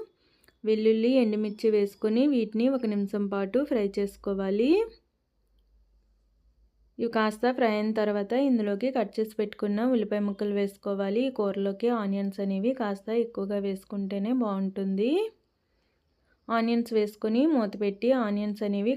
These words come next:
కాస్త మెత్తబడే వరకు మీడియం ఫ్లేమ్లో ఫ్రై చేసుకోవాలి. ఆనియన్స్ అనేవి ఈ విధంగా ఫ్రై అయిన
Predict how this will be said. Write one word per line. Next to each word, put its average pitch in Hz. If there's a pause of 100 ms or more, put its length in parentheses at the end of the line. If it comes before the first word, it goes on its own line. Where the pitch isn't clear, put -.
కాస్త 208
మెత్తబడే 202
వరకు 196 (100)
మీడియం 202
ఫ్లేమ్లో 202 (100)
ఫ్రై 220 (120)
చేసుకోవాలి. 202 (1700)
ఆనియన్స్ 254
అనేవి 214
ఈ -
విధంగా 208
ఫ్రై 208
అయిన 202